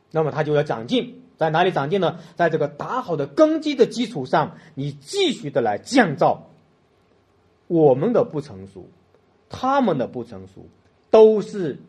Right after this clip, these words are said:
因为我们对基督认识的不成熟造成的。教会为什么软弱？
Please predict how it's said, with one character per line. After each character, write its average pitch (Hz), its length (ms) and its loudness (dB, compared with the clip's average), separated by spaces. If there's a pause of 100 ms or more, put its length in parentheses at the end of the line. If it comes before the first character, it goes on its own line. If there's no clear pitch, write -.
(260)
因 147 220 -4
为 151 80 0
我 110 140 -4
们 110 200 -8
对 113 140 -6
基 277 400 -2
督 247 320 0 (340)
认 330 240 6
识 117 220 -8
的 92 100 -12
不 127 160 -14
成 101 240 -16
熟 101 220 -20
造 110 260 -10
成 - 80 -20 (100)
的。 - 80 -20 (460)
教 302 320 8
会 208 240 4
为 180 220 0
什 151 120 -4
么 123 80 -2
软 107 300 -6
弱？ 104 200 -8